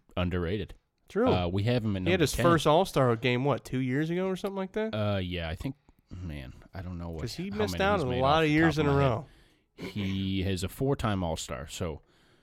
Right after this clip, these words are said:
Speaker 1: there, there were a couple years where he kept getting snubbed, but it's 'cause
Speaker 2: Yeah.
Speaker 1: he's in the West with that guard-loaded West, and
Speaker 2: True.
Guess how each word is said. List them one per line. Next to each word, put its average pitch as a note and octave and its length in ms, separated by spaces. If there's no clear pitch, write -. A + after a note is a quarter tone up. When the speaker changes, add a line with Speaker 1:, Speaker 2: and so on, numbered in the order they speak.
Speaker 1:
there, G2+ 220
there G2 180
were G2 220
a F2 40
couple F#2 260
years F2 200
where F2 80
he E2 60
kept - 200
getting D2+ 160
snubbed, C#2+ 360
but D#2+ 140
it's D#2+ 100
'cause F#2 180
Speaker 2:
Yeah. D#2+ 40
Speaker 1:
he's D#2+ 80
in D#2+ 100
the D2+ 60
West D#2 320
with E2 100
that D2 180
guard-loaded D2+ 480
West, D2+ 420
and C#2 100
Speaker 2:
True. A#2 240